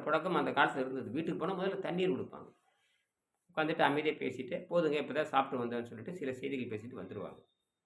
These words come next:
இது வந்து ஒரு பே-, அடிப்படையாக இருந்தது. எல்லா யோகிகளும் கையில பாத்தீங்கன்னா, அந்த தண்ணீர் பாத்திர இது வச்சிருப்பாங்க, கமண்டலம் வச்சிருப்பாங்க. அது தண்ணீர் தான் இருக்கும். ஏன்னா, யோகிகள் தூய காற்றில் நீர், அவங்க வந்து எல்லாம்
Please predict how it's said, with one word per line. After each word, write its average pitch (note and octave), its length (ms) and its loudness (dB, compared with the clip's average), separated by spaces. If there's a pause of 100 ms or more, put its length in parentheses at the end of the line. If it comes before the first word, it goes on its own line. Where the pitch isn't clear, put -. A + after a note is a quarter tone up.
(560)
இது F3 160 6
வந்து G#3 160 10
ஒரு F#3 120 10
பே-, F3 220 6
அடிப்படையாக F#3 640 8
இருந்தது. A2 340 0 (240)
எல்லா G3 320 10
யோகிகளும் F#3 560 8
கையில E3 200 6
பாத்தீங்கன்னா, D3+ 400 2
அந்த D3+ 200 4 (920)
தண்ணீர் E3 400 6 (600)
பாத்திர B2+ 380 4
இது C#3 180 2
வச்சிருப்பாங்க, F#2 480 -6
கமண்டலம் D#3 400 4
வச்சிருப்பாங்க. G#2 420 -6
அது B2 180 -2
தண்ணீர் C#3 380 2
தான் C3+ 100 4
இருக்கும். - 300 -4 (120)
ஏன்னா, - 260 -2
யோகிகள் F#3 400 2
தூய F3 280 2
காற்றில் D3 320 2
நீர், C3+ 180 2
அவங்க D#3 280 -2
வந்து F3 180 0
எல்லாம் F3 400 4